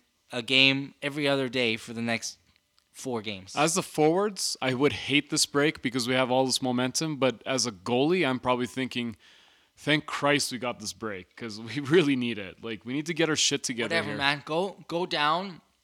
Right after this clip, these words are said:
Speaker 1: a couple days early to L A. Go to Dis-, no, don't go down early, 'cause you can be there Wednesday to Saturday. So have a day off with
Speaker 2: Yeah.
Speaker 1: your family, or if you're Goudreau with, uh, with your PlayStation.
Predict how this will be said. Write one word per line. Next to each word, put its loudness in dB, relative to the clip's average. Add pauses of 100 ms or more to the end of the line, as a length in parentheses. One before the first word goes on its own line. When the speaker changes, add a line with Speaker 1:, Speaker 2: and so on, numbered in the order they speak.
(100)
Speaker 1:
a -12
couple -6
days -4
early -4
to -10
L 0
A. -4 (460)
Go -4
to -4
Dis-, 0
no, 0 (100)
don't -2
go -2
down -2
early, -8
'cause -14
you -14
can -16 (100)
be -10
there -2
Wednesday -4
to -20
Saturday. -10
So -8 (1040)
have -2
a -6
day 2
off 0 (460)
with -4
Speaker 2:
Yeah. -12
Speaker 1:
your -14
family, -4 (540)
or 4
if 2
you're -4 (200)
Goudreau -6 (160)
with, -16
uh, -4 (320)
with -4
your -2
PlayStation. -6